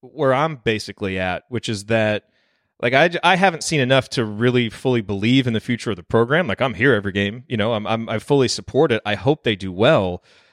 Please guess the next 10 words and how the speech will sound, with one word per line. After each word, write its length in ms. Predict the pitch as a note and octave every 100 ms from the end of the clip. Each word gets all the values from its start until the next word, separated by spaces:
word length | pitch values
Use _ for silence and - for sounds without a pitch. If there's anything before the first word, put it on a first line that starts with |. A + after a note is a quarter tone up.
| _ -
but 360 | A#2 A#2 - _
there's 180 | C#3 A#2+
just 240 | B2+ D3
n-, 160 | A#2+ B2+
hasn't 340 | - C#3 C#3 B2+
been 100 | C3
anything 460 | B2+ B2+ C3 A#2
really 240 | A2 A2+ G#2
confidence 600 | - C#3+ C3+ F#2+ F2 -
inducing. 500 | F2+ F#2 D#2+ G#1 -